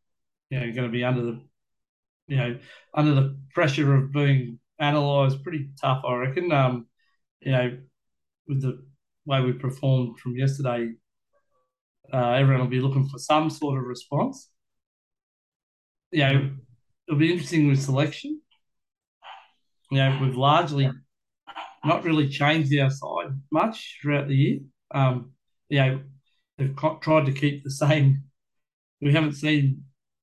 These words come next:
you know, I've been wanting to see Patrick Voss get a game.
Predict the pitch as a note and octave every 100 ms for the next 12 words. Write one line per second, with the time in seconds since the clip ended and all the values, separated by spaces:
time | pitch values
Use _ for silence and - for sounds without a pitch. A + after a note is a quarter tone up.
0 | _ _ - D3+ C3+ C#3+ C#3 C#3 C3+ D3
1 | C#3 C#3 C3+ C3+ C#3+ C3+ - _ _ -
2 | C#3+ C#3 - - C3+ C3+ - C3+ B2 B2+
3 | C3 C3 B2+ A2+